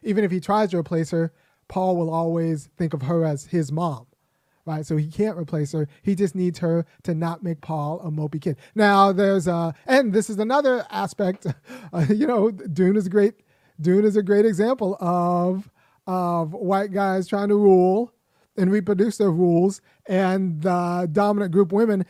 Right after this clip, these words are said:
having their own complementary agenda <laughs> that's, like, long form. That's the, they're playing the long game, like the Bene Gesserit playing the long game and, uh, pitting these men against each other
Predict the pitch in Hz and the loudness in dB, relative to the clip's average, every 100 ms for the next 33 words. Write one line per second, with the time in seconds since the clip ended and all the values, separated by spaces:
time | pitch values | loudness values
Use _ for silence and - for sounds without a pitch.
0 | _ - 202 208 208 202 202 220 240 226 | _ 0 2 4 2 4 2 4 4 4
1 | 208 202 196 196 208 208 247 - 190 185 | 2 0 -2 -2 -2 0 -2 2 4 4
2 | 190 _ _ 202 151 214 277 196 170 185 | 0 _ _ -2 4 4 4 2 0 -2
3 | - _ _ _ _ 139 208 156 - - | -6 _ _ _ _ -8 -4 -6 -6 -4
4 | 170 226 196 208 196 - 202 190 180 180 | 0 2 4 4 2 0 2 2 2 2
5 | 208 233 - 180 151 127 117 _ _ 143 | 2 2 -2 -2 -2 -4 -8 _ _ -20
6 | 143 190 185 - 196 190 190 240 208 202 | -4 0 0 2 2 4 2 2 2 4
7 | 190 220 226 156 160 160 165 170 190 180 | 4 4 2 -2 -2 -2 0 2 2 2
8 | 175 196 214 202 160 - 190 190 202 226 | 2 2 0 -2 -16 -8 -6 -4 -2 0
9 | 277 180 165 180 233 _ _ _ _ _ | -2 -2 -2 -2 -4 _ _ _ _ _
10 | _ _ _ _ _ _ - - - 185 | _ _ _ _ _ _ -20 -8 -2 0
11 | 185 180 170 175 180 175 - 185 180 180 | 2 2 2 0 0 -2 -4 -4 -2 -2
12 | 180 208 202 202 165 202 185 202 226 202 | 0 -2 0 -2 -2 -2 -2 -4 -6 -6
13 | 170 175 208 | -4 0 -2